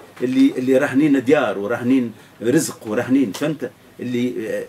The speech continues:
محافظ على العائلات اللي يوكل فيهم من، من ظهره واللي كيبرك هو يبركوا معاه العائلات. هذوما دور الدولة باش تقف بجنبهم، مش د-، ورا جماعة هذوما اللي هما خلقوا هال-،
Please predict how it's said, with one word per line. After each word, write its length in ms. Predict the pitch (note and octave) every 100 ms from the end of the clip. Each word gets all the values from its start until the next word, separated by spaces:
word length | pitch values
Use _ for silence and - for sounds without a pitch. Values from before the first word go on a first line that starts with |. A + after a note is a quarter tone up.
| -
محافظ 420 | G#2 - F3 C#3
على 340 | A#2+ B2 A#2+ G#2 -
العائلات 640 | A2+ G#2+ C3 C#3+ G3 E3 B2+
اللي 120 | G2+
يوكل 280 | A#2 A#2 G#2
فيهم 240 | D3 F#2 - _ - - -
من، 260 | G#2+ G#2+
من 200 | G#2 G#2+
ظهره 220 | B2+ C#3+
واللي 200 | B2+ B2
كيبرك 420 | B2 C#3+ C#3 A#2+ D#3
هو 120 | D#3
يبركوا 340 | C#3 B2+ C3
معاه 200 | A#2 G#2+
العائلات. 340 | F#2 F#2 F#2 D#2+ _ - -
هذوما 280 | A2+ E3+ C3+
دور 240 | D3 B2
الدولة 300 | G#2 B2+ G2
باش 100 | E2+
تقف 200 | - -
بجنبهم، 340 | F#2 G2+ F2+ D#2 - - B2+
مش 240 | D3+ -
د-، 120 | G#2
ورا 280 | A2 A#2+ C3+
جماعة 360 | - C3+ A2 G2+
هذوما 300 | G#2 C#3 - _ -
اللي 220 | - A#2 A#2
هما 260 | D3 D#3
خلقوا 540 | - F#3+ E3+ B2+ G2 G2+
هال-، 140 | F#2